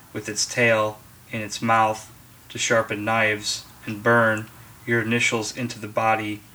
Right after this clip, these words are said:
of some stringed instrument with a spyglass. You might choose some time, a life maybe, even your good-for-nothing life slipping around like that in your caravan of shadows, eyeing everybody's wife.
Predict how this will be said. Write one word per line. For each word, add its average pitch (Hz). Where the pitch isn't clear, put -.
of 113
some 117
stringed 117
instrument 117
with 110
a 104
spyglass. 113
You 127
might 117
choose 113
some 110
time, 113
a 110
life 117
maybe, 107
even 120
your 110
good-for-nothing 113
life 113
slipping -
around 113
like 104
that 107
in 110
your 107
caravan 110
of 101
shadows, 107
eyeing 107
everybody's 98
wife. -